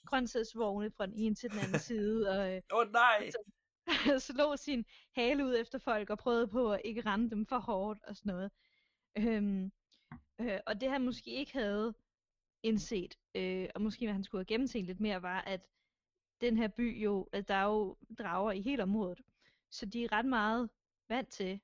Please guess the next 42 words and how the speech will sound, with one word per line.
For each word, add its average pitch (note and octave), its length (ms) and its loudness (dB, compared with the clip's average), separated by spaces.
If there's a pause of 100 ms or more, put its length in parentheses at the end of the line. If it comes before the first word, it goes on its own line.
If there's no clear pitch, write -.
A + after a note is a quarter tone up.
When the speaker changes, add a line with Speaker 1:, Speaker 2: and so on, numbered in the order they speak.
(160)
Speaker 1:
at F#3+ 100 -8
der G3 80 -6
kommer G3 300 -4
drager, F3+ 420 -4 (200)
øh, F#3+ 160 -4
hist G3+ 300 -6
og G3+ 60 -10
pist, G#3+ 300 -6
og F#3+ 100 -10
prøver G3 280 -2
at F#3 320 -2
ødelægge G#3+ 420 0
den F#3 60 -4
her F#3+ 100 -4
by. F#3 260 -10 (1000)
Øhm, G3+ 580 -2 (760)
<laughs> C4 320 -2 (100)
så, A3 180 2 (340)
så - 140 -6
det B3+ 140 2
han C#4+ 120 0
ikke C#4+ 140 2
havde D4 140 2
forudset, C4+ 360 0
var, A3+ 120 4
at A3+ 80 2
lige C#4+ 100 2
pludselig B3 360 -2
stod B3 220 2
der G3 80 0
bare, F#3+ 400 0 (260)
jeg A3 180 -2
ved D#4+ 180 4
ikke, A3 220 2
hvor G#3+ 100 2
mange A3 500 4
riddere G#3+ 440 0
klar - 340 -2
med G#3+ 200 0
lanser G#3 380 2
og F#3 160 0
heste, G3+ 400 -2